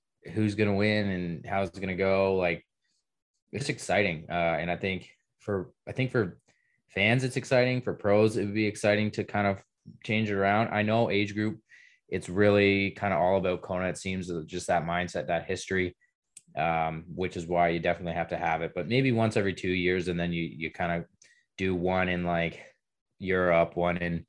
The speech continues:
North America, one in South America or something. So you could alternate that other one around a bit. It also gives people a chance to go who can't afford to go all the way to Kona. Like, there's probably a ton of, like, Europeans who are, who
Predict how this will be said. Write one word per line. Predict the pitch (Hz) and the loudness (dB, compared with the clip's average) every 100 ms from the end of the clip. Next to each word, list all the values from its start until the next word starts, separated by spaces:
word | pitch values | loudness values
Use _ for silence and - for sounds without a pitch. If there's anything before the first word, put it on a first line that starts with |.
| _ _ _ _ - | _ _ _ _ -8
North | 87 90 | -4 -2
America, | 87 85 82 80 85 82 | 0 0 0 0 0 0
one | 82 82 | 0 -2
in | 82 82 80 71 | -4 -6 -8 -10
South | - 82 80 | -4 -4 -2
America | 80 80 82 | -6 -6 -6
or | |
something. | 80 82 78 80 | -6 -8 -8 -10
So | 82 78 76 _ _ _ _ _ _ _ | -6 -6 -8 _ _ _ _ _ _ _
you | 101 | -14
could | 90 87 | -8 -4
alternate | 85 95 87 82 | -4 -4 -6 -4
that | 80 | -2
other | 82 85 | 0 0
one | 80 80 | -2 -4
around | 78 80 | -2 -2
a | 80 | -2
bit. | 82 80 - - - | -4 -6 -12 -10 2
It | |
also | 123 147 175 | 4 6 4
gives | 165 | 4
people | - 156 | 2 0
a | 151 | 0
chance | - 135 127 | 2 0 0
to | |
go | 98 101 104 113 110 107 _ _ _ | 0 2 4 4 2 -2 _ _ _
who | 113 113 110 - - _ _ - | -2 0 0 -4 -12 _ _ -16
can't | - 110 107 | -8 -4 -4
afford | 95 110 110 107 | -2 4 4 4
to | |
go | 92 104 | 4 4
all | 104 104 | 6 6
the | |
way | 101 101 | 4 0
to | 90 | -4
Kona. | - 107 85 - - | -4 -4 -4 -8 -6
Like, | 85 85 - _ _ _ _ _ _ _ - | -4 -4 -10 _ _ _ _ _ _ _ 2
there's | 110 110 | 2 2
probably | - 113 131 123 | 2 6 6 6
a | |
ton | - 107 120 | 4 2 4
of, | |
like, | 104 92 | 4 0
Europeans | 95 104 104 104 117 95 92 | 2 2 2 0 0 -2 -4
who | 98 | -2
are, | 95 95 | 0 -2
who | 104 95 92 | -4 -6 -6